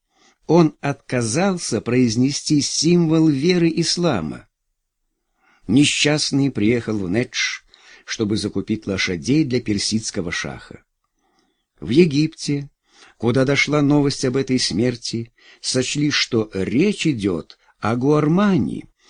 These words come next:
и семья уже оплакивала его как погибшего. Между тем сам он, полный жизненных сил, с аппетитом уничтожал плов и с надлежащим усердием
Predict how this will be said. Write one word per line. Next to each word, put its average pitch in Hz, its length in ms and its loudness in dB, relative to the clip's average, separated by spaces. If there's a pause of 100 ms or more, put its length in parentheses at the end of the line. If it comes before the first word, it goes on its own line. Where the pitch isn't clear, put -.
(200)
и 147 180 6
семья 156 480 4
уже 165 220 0
оплакивала 139 1000 0
его 110 280 2
как - 220 -8
погибшего. 71 720 -10 (920)
Между 147 360 6
тем 117 200 0
сам 131 520 -2
он, 123 360 -2 (400)
полный 135 420 4
жизненных 90 640 -2
сил, 127 460 -2 (420)
с - 160 -6
аппетитом 127 760 0
уничтожал 147 800 0
плов 160 640 -4 (500)
и 202 120 0
с - 120 -4
надлежащим 117 800 -2
усердием 101 800 -2